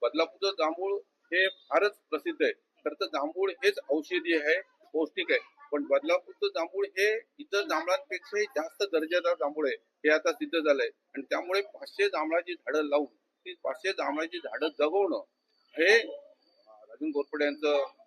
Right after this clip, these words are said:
मुख्य उद्दिष्ट आहे. आणि जांभळाची झाडं आपण लावून, लोकांनी जांभळाची ला-, झाडं लावून ती वाढवावी, जांभळाच्या झाडात उत्पन्न चांगलं येतं.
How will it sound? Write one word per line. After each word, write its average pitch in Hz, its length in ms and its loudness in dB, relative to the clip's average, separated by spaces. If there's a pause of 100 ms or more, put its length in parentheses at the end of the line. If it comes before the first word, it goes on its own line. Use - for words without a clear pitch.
(140)
मुख्य 131 240 -8
उद्दिष्ट 147 360 -2
आहे. 123 100 2 (360)
आणि - 140 0
जांभळाची 175 580 -2
झाडं 139 280 -4
आपण 196 420 -4
लावून, 180 360 -2
लोकांनी 180 440 -4
जांभळाची 165 460 -4
ला-, 143 180 2
झाडं 139 320 -4
लावून 151 180 2 (400)
ती 170 60 -4
वाढवावी, 151 440 2
जांभळाच्या 143 560 -4
झाडात - 300 -8 (120)
उत्पन्न 220 400 -6
चांगलं 170 340 0
येतं. 147 240 0